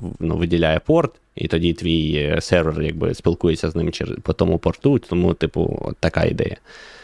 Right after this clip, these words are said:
Щоб, да, мабуть, е, скоріш за все, вони мали на увазі не впихувати на один і той же хост, але знов таки, якщо це зав'язується все в, в один якийсь юніт,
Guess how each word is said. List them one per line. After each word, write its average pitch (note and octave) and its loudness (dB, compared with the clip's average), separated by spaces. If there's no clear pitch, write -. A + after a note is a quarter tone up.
Щоб, E2+ 2
да, D#2 2
мабуть, G2 4
е, F2 4
скоріш F#2+ 0
за F#2 2
все, - 2
вони F#2+ 2
мали F#2 4
на F2 2
увазі F2 2
не E2 2
впихувати E2 -2
на E2 4
один E2+ 2
і D#2+ 0
той E2 2
же D#2+ 0
хост, F#2 2
але F2 6
знов F#2 2
таки, E2+ 0
якщо E2 0
це A2+ 0
зав'язується G2 2
все - -2
в, F2 0
в E2 -6
один F2+ 2
якийсь E2+ -2
юніт, F#2+ 0